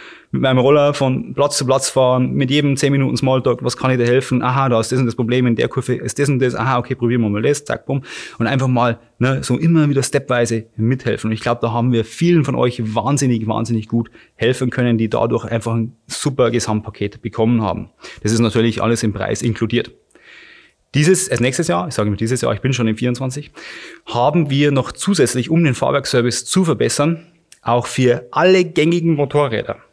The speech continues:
für alle gängigen Motorräder, Gabelfedern, Hinterachsfedern dabei und auch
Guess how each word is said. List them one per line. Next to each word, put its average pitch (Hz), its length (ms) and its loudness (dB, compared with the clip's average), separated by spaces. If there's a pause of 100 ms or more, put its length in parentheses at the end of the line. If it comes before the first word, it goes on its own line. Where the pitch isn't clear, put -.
(200)
für - 240 -8
alle 165 260 4
gängigen 147 460 -2
Motorräder, 117 500 -2 (800)
Gabelfedern, 156 720 2 (340)
Hinterachsfedern 113 800 0
dabei 92 240 -6 (300)
und 208 400 6
auch 135 420 0